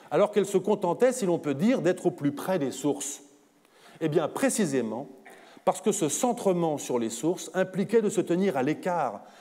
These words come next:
des récits qui projetaient dans le passé un sentiment d'accomplissement national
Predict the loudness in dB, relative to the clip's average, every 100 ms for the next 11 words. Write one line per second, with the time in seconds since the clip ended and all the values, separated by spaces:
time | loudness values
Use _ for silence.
0 | -8 -2 0 0 -4 -6 -8 -12 -20 -8
1 | -6 -2 -2 0 2 2 2 2 0 0
2 | 0 2 2 0 -4 -2 0 0 -2 0
3 | 0 2 -2 -2 -4 -4 -2 -2 0 0
4 | 0 -2 -4 -2 -4